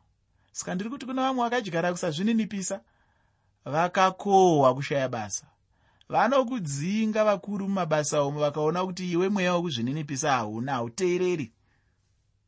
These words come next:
Varipo vamwe vakazvikudza, vakadyara kuzvikudza ikoko, tikazovaona vaakugara upenyu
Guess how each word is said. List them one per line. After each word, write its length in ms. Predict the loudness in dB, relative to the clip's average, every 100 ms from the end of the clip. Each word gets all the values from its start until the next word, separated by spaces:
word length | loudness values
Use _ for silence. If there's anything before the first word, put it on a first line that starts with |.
| _ _ _ _ _ _ _ _ _ -10
Varipo 400 | -4 -2 0 2
vamwe 360 | 4 6 6 4
vakazvikudza, 1040 | 4 4 -2 -2 -8 -6 -6 -4 -4 -4 _ _ _ _ _ _ _ _ _ _ _ _ _ _ _ _ _ _ _
vakadyara 580 | -8 -4 -4 2 4 6
kuzvikudza 540 | 2 -4 -6 -6 -4 -6
ikoko, 680 | -4 -4 -4 -6 -8 -8 -16 _ _ _ _ _ _ _ _ -18
tikazovaona 840 | -4 -4 -2 -4 0 0 2 4
vaakugara 640 | 4 2 -2 -6 -6 -6
upenyu 720 | -8 -6 -4 -2 0 2 2